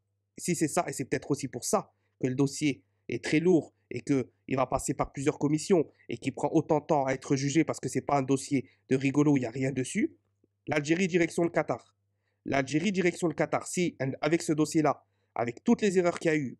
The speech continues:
plus ces éléments-là, elle ne va pas au Qatar, c'est très simple. C'est que la fifa, Infantino et compagnie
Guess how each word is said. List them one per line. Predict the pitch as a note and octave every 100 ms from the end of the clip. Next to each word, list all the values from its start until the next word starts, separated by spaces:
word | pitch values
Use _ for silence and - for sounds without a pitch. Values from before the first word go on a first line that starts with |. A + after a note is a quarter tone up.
| -
plus | F3+
ces | - D3+
éléments-là, | D#3 D3 C#3+ C3+ - - _ _
elle | - C3
ne |
va | C3+ B2+
pas | D#3
au | C#3+
Qatar, | B2 - D#3 - _
c'est | - C3+
très | - D#3
simple. | - D#3 - _ _ _ _
C'est | - C3+
que | D#3
la | C3+
fifa, | - C3+ E3 D#3+ - _ _ _ C#3+
Infantino | C#3 D3 C#3 - D3 E3 - -
et | C3+
compagnie | C#3+ C3+ B2+ D#3 F#3+